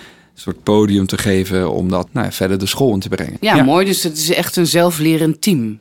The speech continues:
Speaker 2: wil
Speaker 1: Ja.
Speaker 2: jij gewoon bevorderen.
Speaker 1: Nou, dat zou wel mooi zijn, ja.
Speaker 2: Ja.
Speaker 1: En ze gaan met een groepje gitaar spelen.
Speaker 2: Oh, leuk.
Speaker 1: Ja, daar ben ik ook bij aangehaakt. Dus, eh, met z'n vieren, eh, beginnen vanmiddag met de gitaarles
Speaker 2: Oh,
Speaker 1: voor het
Speaker 2: leuk.
Speaker 1: eerst. Ja, superleuk.
Speaker 2: Heb je al eens eerder gitaarles gehad?
Speaker 1: Eh,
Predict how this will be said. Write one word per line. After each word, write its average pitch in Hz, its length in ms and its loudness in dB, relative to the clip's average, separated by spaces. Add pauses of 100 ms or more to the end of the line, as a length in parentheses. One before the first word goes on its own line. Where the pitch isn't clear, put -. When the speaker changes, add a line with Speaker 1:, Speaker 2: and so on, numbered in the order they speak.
Speaker 2:
wil 123 140 -2
Speaker 1:
Ja. 160 120 4
Speaker 2:
jij 110 120 -4
gewoon 113 260 -6
bevorderen. 113 480 -6 (300)
Speaker 1:
Nou, 135 200 4
dat 123 140 0
zou 101 180 2
wel 98 100 2
mooi 110 220 0
zijn, 104 200 -2
ja. 95 140 -6
Speaker 2:
Ja. 156 280 2 (400)
Speaker 1:
En 135 80 0
ze 143 80 0
gaan 120 160 4
met 110 140 4
een 107 60 0
groepje 113 340 2
gitaar 107 360 0
spelen. 123 420 0 (300)
Speaker 2:
Oh, 247 160 4
leuk. 202 320 2
Speaker 1:
Ja, 151 300 4 (140)
daar - 140 -6
ben 117 100 4
ik 101 60 0
ook 113 120 4
bij 117 100 4
aangehaakt. 104 600 0
Dus, 104 240 -2
eh, 95 240 2 (260)
met 107 180 -2
z'n - 100 -4
vieren, 101 600 0 (340)
eh, 104 180 0
beginnen 117 300 2
vanmiddag 101 460 0
met 107 100 -2
de - 60 -12
gitaarles 104 420 -2
Speaker 2:
Oh, 269 60 2
Speaker 1:
voor 311 80 4
het 196 100 4
Speaker 2:
leuk. 165 100 4
Speaker 1:
eerst. 104 200 0 (140)
Ja, 120 260 -2
superleuk. 117 500 -2
Speaker 2:
Heb 175 120 -4
je 202 80 0
al 196 60 0
eens 196 100 0
eerder 208 180 0
gitaarles 196 520 -2
gehad? - 420 -8 (120)
Speaker 1:
Eh, 131 120 4